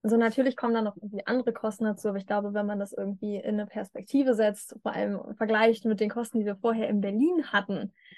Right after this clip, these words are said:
äh, gerade wenn ich überlege, dass das, was wir jetzt irgendwie in einem Monat ausgeben für unsere normalen laufenden Kosten, ist halt das, was wir vorher alleine für, für eine Wohnung in, äh, Berlin als Miete gezahlt haben. Wir hatten zwei Wohnungen,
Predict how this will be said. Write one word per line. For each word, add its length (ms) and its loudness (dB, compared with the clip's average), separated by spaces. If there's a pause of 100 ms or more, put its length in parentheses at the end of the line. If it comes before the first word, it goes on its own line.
(280)
äh, 380 4
gerade 580 4
wenn 140 2
ich 100 -6
überlege, 400 6
dass 300 0
das, 180 2
was 100 -2
wir 100 4
jetzt 200 2
irgendwie 200 0
in 80 2
einem 100 2
Monat 400 2
ausgeben 440 -2
für 120 -8
unsere 200 -2
normalen 440 0
laufenden 420 -4
Kosten, 360 -6 (260)
ist 80 -14
halt 100 -6
das, 140 -8
was 100 -8
wir 80 -2
vorher 460 0
alleine 320 -6
für, 140 -14 (320)
für 180 -4
eine 260 6
Wohnung 380 2
in, 320 0
äh, 420 -2
Berlin 400 0
als 180 -4
Miete 220 2
gezahlt 360 -6
haben. 200 -6
Wir 80 -6
hatten 140 -10
zwei 280 -2
Wohnungen, 460 -4